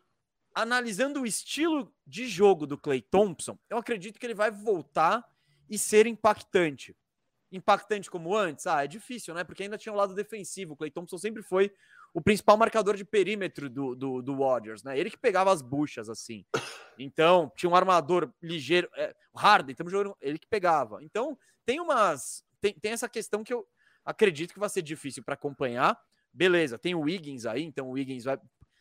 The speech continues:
vai poder carregar esse piano, mas é muita incerteza. E essa incerteza começa aí e só vai descendo. Você tem a incerteza do Wiseman,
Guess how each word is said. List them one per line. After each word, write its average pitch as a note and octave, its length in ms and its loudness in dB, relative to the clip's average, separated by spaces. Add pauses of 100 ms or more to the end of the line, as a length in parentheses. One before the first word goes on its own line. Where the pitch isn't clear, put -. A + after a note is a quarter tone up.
(160)
vai D3+ 160 2
poder D3 440 -4
carregar C3+ 400 0
esse B2+ 200 -6
piano, C#3 640 4 (1200)
mas G3+ 600 2 (140)
é G#3 100 0
muita G#3+ 280 -4
incerteza. E3+ 600 0
E F3 80 2
essa B3 200 0
incerteza B3 640 2
começa G#3 520 4
aí G#3 460 4
e G3 80 -8
só A3+ 160 4
vai G3+ 180 6
descendo. G#3+ 680 -2 (340)
Você - 180 -4
tem G3 140 0
a G3+ 60 -2
incerteza G3 440 0
do F#3+ 140 -2
Wiseman, A3+ 560 0